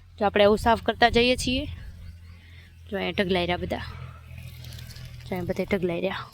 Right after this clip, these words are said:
જો એટલામાં પાંદડા પણ સાફ કરી નાખ્યા છે મિત્રો. અને જો આપણું પાણી પણ એટલામાં હારવાર પવાતું આવે છે.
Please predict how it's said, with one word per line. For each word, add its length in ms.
જો 180
એટલામાં 360
પાંદડા 360
પણ 200
સાફ 220
કરી 160
નાખ્યા 280
છે 60
મિત્રો. 300
અને 240
જો 120
આપણું 300
પાણી 240
પણ 180
એટલામાં 300
હારવાર 260
પવાતું 400
આવે 160
છે. 180